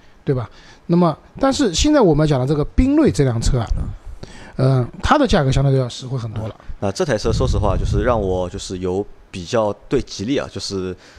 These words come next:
Speaker 2: 至少在设计上面有比较大的一个改观。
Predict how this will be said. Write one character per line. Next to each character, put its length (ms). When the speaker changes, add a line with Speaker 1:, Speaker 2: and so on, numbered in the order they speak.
Speaker 2:
至 100
少 100
在 140
设 240
计 140
上 120
面 160
有 160
比 100
较 140
大 200
的 80
一 140
个 260
改 160
观。 160